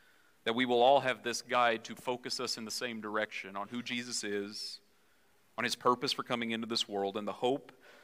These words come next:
that we have because He is the King of the universe now and for all time. And yet these truths extend far beyond taking some time to worship this morning or this evening or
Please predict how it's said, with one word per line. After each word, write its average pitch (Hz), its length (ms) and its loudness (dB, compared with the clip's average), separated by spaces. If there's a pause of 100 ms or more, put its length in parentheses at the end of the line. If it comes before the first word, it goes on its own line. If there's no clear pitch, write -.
(120)
that 123 100 -2
we 117 120 -2
have 110 360 4
because 113 260 -6
He 123 200 -4
is 113 300 -6
the 101 120 -12
King 127 540 -8 (480)
of 110 140 -14
the 113 60 -6
universe 104 640 -4
now 104 260 -2
and 98 80 -8
for 95 220 -4
all 95 120 -2
time. 87 340 -12 (1800)
And 120 160 -4
yet 123 160 6
these 131 180 -4
truths 143 380 -2
extend 120 400 -2
far 123 220 4
beyond 113 360 2
taking 113 300 -2
some 104 140 -12
time 110 400 -4
to 101 200 -6 (100)
worship 113 400 -2
this - 200 -8
morning 110 440 -4
or 95 120 -6
this 95 180 -8
evening 104 560 -10
or 95 120 -12